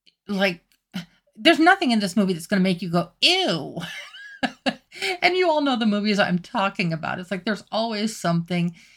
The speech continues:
in most typical horror thriller movies that you just, it's like, "Why?" <laughs> Okay, I love horror movies. I love, like, all, all,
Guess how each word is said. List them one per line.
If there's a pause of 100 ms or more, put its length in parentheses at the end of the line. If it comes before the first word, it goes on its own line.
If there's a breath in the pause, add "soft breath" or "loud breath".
(200 loud breath)
in
most
typical
horror
thriller
movies
that
you (200)
just,
it's
like, (640 loud breath)
"Why?" (420 soft breath)
<laughs> (1900 loud breath)
Okay,
I
love
horror
movies.
I
love,
like,
all,
all,